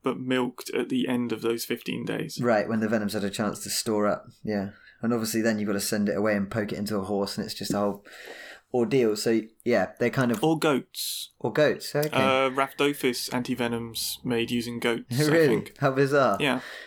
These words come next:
Speaker 2: Um, but yeah, obviously you don't wanna keep more snakes than you need to keep up with demand. Otherwise, ven-, anti-venom has a, sh-, a shelf life. So yeah, as you say, this should be a good
Speaker 1: Well, it's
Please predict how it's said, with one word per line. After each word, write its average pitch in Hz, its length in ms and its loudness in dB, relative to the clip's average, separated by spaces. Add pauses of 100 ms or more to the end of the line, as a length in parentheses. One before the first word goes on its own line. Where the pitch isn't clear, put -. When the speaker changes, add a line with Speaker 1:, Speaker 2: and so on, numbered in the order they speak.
(280)
Speaker 2:
Um, 120 300 -2 (200)
but 143 120 2
yeah, 135 180 6
obviously 123 300 2
you 120 100 2
don't 131 160 4
wanna 113 220 2
keep 110 240 0
more 107 180 2
snakes 107 360 -2
than 104 100 2
you 101 80 2
need 104 240 2
to - 80 -6
keep 107 240 0
up 104 100 2
with 104 140 -6
demand. 104 340 0
Otherwise, 95 480 0 (260)
ven-, 107 480 0
anti-venom 107 500 0
has 101 240 -2
a, 101 40 -4
sh-, - 160 -4 (120)
a 107 40 -4
shelf 104 360 -2
life. 87 220 -2
So 92 260 -2 (1400)
yeah, 123 200 4
as 110 140 -2
you 113 60 -4
say, 104 200 2
this 98 120 -2
should 104 180 -2
be 104 120 2
a 101 60 2
good 98 100 0
Speaker 1:
Well, 98 80 2
it's 101 60 4